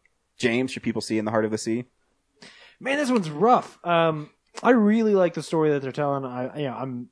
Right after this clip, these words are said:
Speaker 2: I'm, I'm a, I'm a fan of, of Ron Howard most of the time, even when he does, like, even the movies that are generally sort of his stinkers, you know, your,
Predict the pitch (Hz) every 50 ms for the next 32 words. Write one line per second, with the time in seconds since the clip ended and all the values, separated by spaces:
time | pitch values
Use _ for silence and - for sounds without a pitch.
0 | _ _ 123 127 123 123 120 - - 127 127 120 117 110 - _ _ - _ _
1 | _ _ _ 139 131 123 117 - - 151 143 135 131 131 127 120 123 - - 127
2 | 123 123 131 131 131 123 120 131 123 127 135 139 131 127 123 - 135 127 - 135
3 | 143 214 294 311 320 320 294 277 262 262 233 240 240 233 208 220 214 202 190 185
4 | - - 214 247 226 226 214 202 202 202 190 185 165 165 156 151 143 151 156 156
5 | 151 147 143 139 131 127 - 160 147 135 117 131 131 117 - - 156 135 - 117
6 | 113 107 101 123 123 113 110 110 110 110 110 110